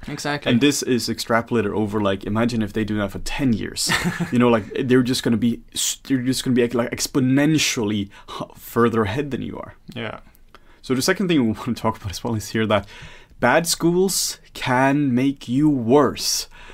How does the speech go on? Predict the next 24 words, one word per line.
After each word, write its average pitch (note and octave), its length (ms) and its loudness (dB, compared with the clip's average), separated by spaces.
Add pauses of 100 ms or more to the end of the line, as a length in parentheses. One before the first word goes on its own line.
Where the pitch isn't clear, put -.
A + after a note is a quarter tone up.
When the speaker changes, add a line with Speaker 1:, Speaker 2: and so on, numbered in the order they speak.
(120)
Speaker 2:
You A#2 100 0
can D3 520 0
practice A#2+ 760 0
wrong. G#2 540 2 (500)
We, B2+ 100 6
we've C3+ 340 4
actually C3 320 2
seen A2+ 320 2
this G2+ 200 -2
with G#2 80 -2
a G2 80 -6
fair G#2 160 -4
few G2+ 180 -8
students, B2+ 480 -2
that F#2+ 240 -6 (180)
their G#2+ 120 -8
teachers - 460 -2
have G#2+ 220 -6
been G#2 160 0
so - 440 -6
bad A#2 420 -4
in G#2 140 -6
certain G#2 260 -4
cases B2 420 -4